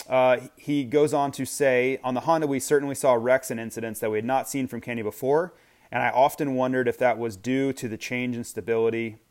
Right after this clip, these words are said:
of the platform you mentioned. With that setup, do you think the opposite is true now?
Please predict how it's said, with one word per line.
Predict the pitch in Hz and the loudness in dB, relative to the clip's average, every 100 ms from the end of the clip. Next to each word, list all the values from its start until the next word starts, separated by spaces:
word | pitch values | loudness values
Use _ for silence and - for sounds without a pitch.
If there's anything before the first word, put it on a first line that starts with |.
| 113 | -12
of | 104 | -8
the | |
platform | 110 131 107 - 107 | -2 0 0 -2 -8
you | 101 | -8
mentioned. | 104 147 127 95 - _ _ _ _ _ | -6 -6 -6 -14 -16 _ _ _ _ _
With | 120 120 175 - | -6 0 0 2
that | 147 127 | 0 0
setup, | - 131 127 117 | 0 2 2 0
do | 123 | -6
you | |
think | - 131 | -4 -6
the | 123 107 | -6 -2
opposite | 117 - 135 | -2 -2 -4
is | 120 | -4
true | - 120 107 | -6 -8 -6
now? | 104 85 | -6 -8